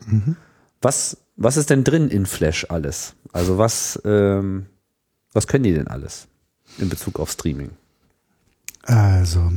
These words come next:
Speaker 1: einmal hat Flash, liegt selbst ja gefühlt in, in einhundert verschiedenen Versionen heutzutage auch noch vor. Deshalb ist es relativ schwer, die Frage zu beantworten. Flash hat seit der Version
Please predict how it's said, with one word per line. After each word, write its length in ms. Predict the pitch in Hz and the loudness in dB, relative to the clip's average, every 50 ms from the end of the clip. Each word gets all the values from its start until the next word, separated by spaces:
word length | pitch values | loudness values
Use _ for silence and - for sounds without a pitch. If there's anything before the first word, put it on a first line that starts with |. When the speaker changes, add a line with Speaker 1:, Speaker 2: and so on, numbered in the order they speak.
| 101 - | -2 -2
Speaker 1:
einmal 640 | - 107 110 127 147 143 139 139 135 127 117 - - | 2 4 4 6 6 6 6 6 6 4 4 2 0
hat 220 | 131 - - - | -2 -2 -2 -16
Flash, 1080 | - - - - - - - - 110 107 107 107 113 123 135 - - - - - - 135 127 - _ - | -14 -12 -12 -10 -10 -10 -2 0 0 2 4 4 4 4 2 0 -2 -8 -8 -10 -10 -12 -14 -14 _ -4
liegt 300 | 123 117 - _ _ - | -4 -4 -4 _ _ 0
selbst 380 | - 113 113 117 - - - - | 2 4 4 4 0 -4 0 2
ja 240 | 117 110 107 104 139 - _ | 4 4 4 2 0 -4 _
gefühlt 540 | - 120 - - - - 151 147 135 - - | -2 -2 -2 0 0 2 2 2 2 0 -4
in, 360 | - 123 113 113 107 101 104 | -2 2 2 4 4 2 0
in 280 | 165 110 110 110 104 120 | 0 0 0 0 0 0
einhundert 580 | 156 120 104 110 120 117 110 123 117 107 - - | -4 -2 2 2 4 4 4 4 4 2 2 2
verschiedenen 500 | - 107 - - 113 110 110 104 101 92 | -2 -2 0 -2 0 2 4 4 4 4
Versionen 640 | 98 98 90 90 98 101 104 101 92 87 90 87 82 | 2 0 2 2 0 2 2 2 2 2 0 0 0
heutzutage 580 | 98 - - - 98 - 95 92 92 87 101 | 0 -4 -2 -6 -4 -2 0 0 0 0 -2
auch 160 | 113 101 92 - | -6 -6 -4 -4
noch 160 | 107 98 - | -4 -4 -4
vor. 240 | - - 104 101 95 | -4 -2 0 0 2
Deshalb 300 | 82 95 92 - 98 - | 2 0 0 0 -2 -2
ist 140 | 98 - - | -2 -4 -4
es 180 | 95 - - | -6 -6 -2
relativ 340 | 98 98 101 98 - - 98 | -2 0 0 0 0 -2 -6
schwer, 300 | - - - 107 107 107 | -4 -2 0 2 2 4
die 80 | 95 107 | 4 2
Frage 360 | - - - 101 101 95 98 | -2 0 0 2 2 2 0
zu 120 | - - 95 | -2 -2 -6
beantworten. 600 | - 120 107 92 98 - - 113 98 - - 92 | -6 -4 -4 -6 -6 -6 -6 -10 -6 -4 -6 -4
Flash 420 | - - 120 131 151 147 - - - | 0 2 4 4 4 4 2 2 2
hat 200 | 143 - - - | 2 2 2 -2
seit 420 | - - 120 127 147 147 - - | 2 4 4 4 4 2 2 2
der 140 | 123 120 117 | 2 2 4
Version 640 | 104 113 113 107 95 95 107 110 107 107 110 101 | 4 2 2 2 2 0 0 0 2 2 0 0